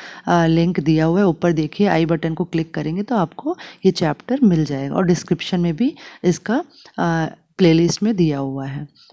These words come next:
बहुत अच्छे से इसका मैंने डिस्क्रिप्शन दिया हुआ है,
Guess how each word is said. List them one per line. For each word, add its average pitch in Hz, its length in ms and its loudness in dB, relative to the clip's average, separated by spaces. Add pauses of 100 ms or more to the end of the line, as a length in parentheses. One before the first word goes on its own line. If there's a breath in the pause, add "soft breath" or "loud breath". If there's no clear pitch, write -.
(100)
बहुत 185 340 4
अच्छे 208 320 2
से 240 300 0 (260 loud breath)
इसका 190 340 0
मैंने 190 360 0 (260 loud breath)
डिस्क्रिप्शन 185 600 0
दिया 170 240 2
हुआ 175 260 0
है, 196 260 -2